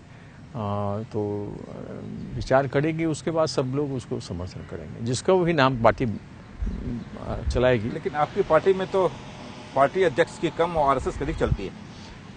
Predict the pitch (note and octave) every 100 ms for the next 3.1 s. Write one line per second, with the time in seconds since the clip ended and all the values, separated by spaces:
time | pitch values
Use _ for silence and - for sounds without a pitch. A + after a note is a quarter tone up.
0 | - - - - - - B2 E3 G3+ -
1 | G#3 - - F#3 F3+ F3+ G#3 F#3+ C#3+ D3+
2 | E3+ F#3+ F#3 F3 C3 C3+ G#2+ A2 G2+ B2+